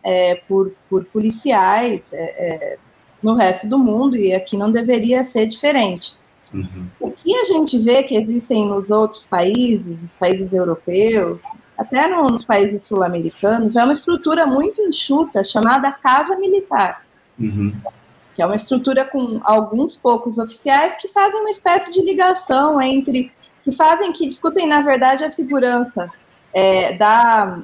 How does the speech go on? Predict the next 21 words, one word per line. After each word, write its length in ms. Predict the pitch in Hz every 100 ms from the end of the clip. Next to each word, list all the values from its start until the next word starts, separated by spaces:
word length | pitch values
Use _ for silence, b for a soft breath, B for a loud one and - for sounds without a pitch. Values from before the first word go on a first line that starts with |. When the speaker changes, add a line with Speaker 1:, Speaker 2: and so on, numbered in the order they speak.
| -
Speaker 1:
é, 160 | 175
dos 240 | 175 220 254
prédios, 680 | - 226 240 320 269 247 220
né, 240 | 208 247
da 180 | 220 226
presidência, 840 | 240 240 254 202 226 269 269 247
da 120 | 202
república, 880 | 214 196 - 226 254 220 220 220 202
aquilo 480 | 202 - 285 302 381
que 180 | - 302
a 80 | 285
guarda 300 | 262 262 262
presidencial 600 | 277 254 254 254 240 254
não 180 | 277 294
fez, 320 | 240 214 185 _ _ _ -
né, 160 | - 190
no 120 | 196
oito 360 | 196 185 185
de, 380 | 185 175 170 165
de 160 | 165 175
janeiro. 420 | 202 175 160 143